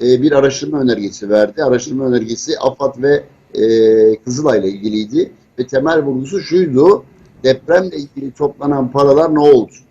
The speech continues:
Yani geçmişte biliyorsunuz deprem vergileri orta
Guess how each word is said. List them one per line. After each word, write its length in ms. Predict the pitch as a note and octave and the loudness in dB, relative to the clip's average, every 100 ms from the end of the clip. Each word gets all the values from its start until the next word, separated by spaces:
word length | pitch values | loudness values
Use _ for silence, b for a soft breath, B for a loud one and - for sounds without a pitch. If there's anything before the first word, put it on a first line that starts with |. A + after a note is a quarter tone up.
| _ _ _ _ - | _ _ _ _ -8
Yani 400 | A2+ B2+ B2+ A2+ - _ - | 0 2 2 0 -6 _ -8
geçmişte 480 | B2+ - C3+ D#3 | -8 -8 -12 -8
biliyorsunuz 400 | C#3 D3 B2+ C#3+ | -4 -4 -4 -4
deprem 380 | C3 C3 D3 C#3+ | -2 -2 -2 -2
vergileri 340 | C3+ C3+ C3+ C3 | 0 0 0 0
orta 260 | B2+ B2+ | 0 0